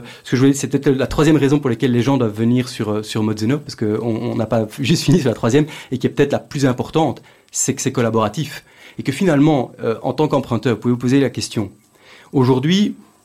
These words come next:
dans les deux cas, j'ai le ma-, imaginons que j'ai le même taux, hein, s-, même sans la récompense.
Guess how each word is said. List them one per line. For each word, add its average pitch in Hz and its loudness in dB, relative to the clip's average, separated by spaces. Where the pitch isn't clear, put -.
dans 117 0
les 120 2
deux 127 4
cas, 170 2
j'ai 131 0
le 131 4
ma-, 131 0
imaginons 139 2
que 131 2
j'ai 135 2
le 131 4
même 120 2
taux, 107 -4
hein, 147 -6
s-, - -12
même 135 4
sans 139 0
la 123 2
récompense. 113 -4